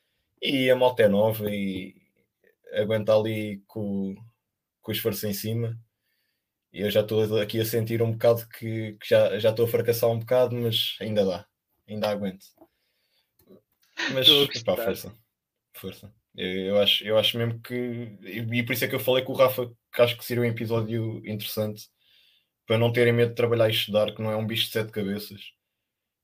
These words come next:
Speaker 1: Eh, pá, é verdade que tenho que abdicar de algumas coisas, mas eu sou muito sincero, os melhores anos da minha vida continuam a ser a faculdade e eu trabalhei e estudei sempre,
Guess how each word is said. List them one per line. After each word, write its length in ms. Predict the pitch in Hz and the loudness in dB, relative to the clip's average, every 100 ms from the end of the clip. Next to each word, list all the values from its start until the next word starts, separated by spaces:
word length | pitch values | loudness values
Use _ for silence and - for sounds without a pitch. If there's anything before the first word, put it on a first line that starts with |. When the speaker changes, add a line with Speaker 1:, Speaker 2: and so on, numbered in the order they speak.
| - | -18
Speaker 1:
Eh, 380 | 80 85 90 - _ _ _ _ _ - | -14 -12 -14 -18 _ _ _ _ _ 6
pá, 160 | 139 | 8
é 120 | 117 | 8
verdade 320 | 170 135 143 139 | 6 8 6 6
que 80 | |
tenho 160 | 143 139 | -2 -2
que 80 | 147 | -2
abdicar 360 | 139 139 143 | -2 2 4
de 60 | 139 | 4
algumas 280 | 139 - - | 4 -2 -4
coisas, 240 | 127 110 | -4 -4
mas 140 | 117 131 | -4 -4
eu 40 | |
sou 140 | 131 | -6
muito 160 | 139 131 | -8 -8
sincero, 500 | 143 - 131 104 98 - | -8 -4 -4 -4 -8 -8
os 60 | |
melhores 220 | 120 123 123 | 4 4 4
anos 140 | 120 | -2
da 60 | 123 | -4
minha 180 | 127 123 | -4 -4
vida 220 | 127 123 | -4 -4
continuam 360 | 131 127 127 | -4 -4 -2
a 40 | 123 | -2
ser 140 | 127 | -2
a 40 | 123 | -2
faculdade 560 | 123 120 120 120 120 | -4 -2 4 6 6
e 20 | 123 | 0
eu 120 | 123 | -4
trabalhei 340 | 123 120 123 | -2 -2 -2
e 40 | 123 | -4
estudei 300 | - 123 120 | -4 -4 -4
sempre, 480 | 117 123 123 - | -4 -6 -6 -14